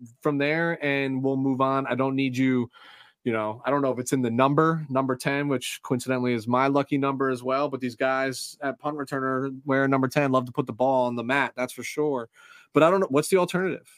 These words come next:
You're gonna put Debo back there? I, I, I don't like that. You know, I think you're just setting them up for an opportunity. Like, I don't know. I don't know who else. Like, you'd really have to go back and say, who's got any experience fielding punts, even at the collegiate level,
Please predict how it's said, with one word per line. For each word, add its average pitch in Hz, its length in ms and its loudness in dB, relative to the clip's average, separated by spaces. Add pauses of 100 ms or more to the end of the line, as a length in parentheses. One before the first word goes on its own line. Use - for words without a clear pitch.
(120)
You're 131 120 4
gonna 139 140 2
put 120 40 -8
Debo 123 300 2
back 147 240 2
there? 165 220 -4 (360)
I, 113 120 -4 (200)
I, 120 120 -2 (680)
I 113 60 0
don't 135 140 6
like 139 180 4
that. 135 400 4 (220)
You 123 160 0
know, 120 320 2
I 127 100 4
think 131 160 0
you're 120 100 0
just 123 200 -4
setting 131 160 0
them 127 120 -2
up 127 140 0
for 131 160 2
an 127 80 0
opportunity. 131 420 0
Like, 127 200 0
I 131 100 6
don't 151 260 2
know. 131 320 0
I 123 120 2
don't 175 180 2
know 180 160 4
who 175 220 4
else. 165 340 0 (580)
Like, 147 120 4
you'd 156 140 2
really 175 160 4
have 160 100 2
to 160 80 -2
go 147 120 4
back 151 260 2
and 131 100 -4
say, 127 120 0
who's 156 240 -2
got 147 200 0 (160)
any 143 300 0
experience 135 840 -6 (120)
fielding 127 380 0
punts, - 680 -4
even 131 300 -2
at 120 140 -4
the 120 360 -2
collegiate 123 480 0
level, 113 360 -10